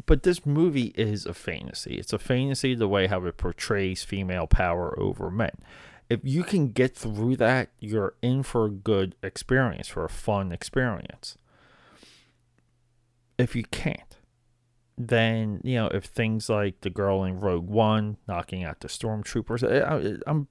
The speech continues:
this is part Twitter and internet talk here. I feel like I'm having a pep talk. Yeah, if that stuff bothers you, if it takes you too far out of the experience,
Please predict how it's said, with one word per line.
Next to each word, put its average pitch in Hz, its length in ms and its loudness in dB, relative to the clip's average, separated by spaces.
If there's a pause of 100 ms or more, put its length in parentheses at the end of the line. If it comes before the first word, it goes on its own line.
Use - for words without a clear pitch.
this 190 200 2
is 170 100 0
part - 320 6
Twitter 110 400 6
and 104 140 0
internet 90 420 -4
talk - 280 -6
here. - 200 -10 (640)
I 117 60 -4
feel 127 200 4
like 110 140 4
I'm 87 100 2
having 85 240 0
a - 60 -6
pep - 240 -8
talk. - 320 -16 (1800)
Yeah, 156 220 4
if 127 140 2
that 147 200 6
stuff - 320 2
bothers 104 480 4
you, 98 400 4 (160)
if 104 160 -2
it 90 100 -6
takes - 360 2
you 110 100 0
too 107 260 6
far 82 400 0
out 87 320 2
of 87 140 -2
the 90 80 -2
experience, 110 720 -2